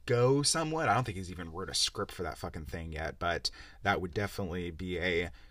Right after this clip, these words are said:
please take my money if Tarantino does a Star Trek film, 'cause he was originally supposed to use, rumored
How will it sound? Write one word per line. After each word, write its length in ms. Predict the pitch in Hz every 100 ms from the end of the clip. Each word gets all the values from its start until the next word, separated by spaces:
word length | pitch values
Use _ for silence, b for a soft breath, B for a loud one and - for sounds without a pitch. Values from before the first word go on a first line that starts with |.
| b
please 260 | - 110 -
take 220 | 117 101
my 120 | 98
money 480 | 90 90 85 85 85
if 160 | 80 -
Tarantino 460 | - 90 - 92
does 140 | 87 76
a 40 |
Star 260 | - 82 82
Trek 260 | - 82
film, 340 | - 80 71 73 B B B
'cause 140 | 101
he 80 | 123
was 100 | 120
originally 500 | 127 101 117 120 120
supposed 240 | - 107 110
to 60 |
use, 380 | 104 107 107 95
rumored 480 | 95 104 104 98